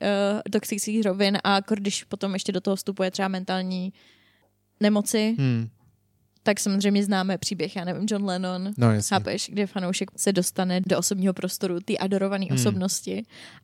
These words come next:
Speaker 1: a, eh, může třeba prostě to vyústit i v nějaký zločiny.
Speaker 2: Hmm. Ono to právě musí být hrozně zvláštní i pro ty adorovaný lidi, když pak vlastně, a to nemůže, nemusí být ani jako velká hvězda, jo? To může
Speaker 1: Hmm.
Speaker 2: být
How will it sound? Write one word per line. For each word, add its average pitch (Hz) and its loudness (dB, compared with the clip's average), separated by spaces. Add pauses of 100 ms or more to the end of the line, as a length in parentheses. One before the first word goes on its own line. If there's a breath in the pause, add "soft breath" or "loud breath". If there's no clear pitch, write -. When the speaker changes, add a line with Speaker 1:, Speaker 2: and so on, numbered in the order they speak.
Speaker 1:
a, 185 2 (120)
eh, 190 -2
může 190 0
třeba 185 -4
prostě - -4 (100)
to 208 0
vyústit 202 -2
i 196 -2
v 190 -4
nějaký 185 -4
zločiny. 202 -6 (140)
Speaker 2:
Hmm. 113 2 (400 soft breath)
Ono 131 6
to 151 4
právě 147 4 (140)
musí 135 4
být 151 4
hrozně 135 4 (160)
zvláštní 113 0 (220)
i 127 0
pro 123 2
ty - -2
adorovaný 120 4
lidi, 98 -6 (200)
když 120 2 (120)
pak 123 2
vlastně, 127 0 (420)
a 127 -2
to 147 4
nemůže, 139 6
nemusí 131 2
být 117 4
ani 131 0
jako 127 4
velká 123 4
hvězda, 98 -2
jo? 95 -6
To 117 0
může 113 4
Speaker 1:
Hmm. 214 4
Speaker 2:
být 113 4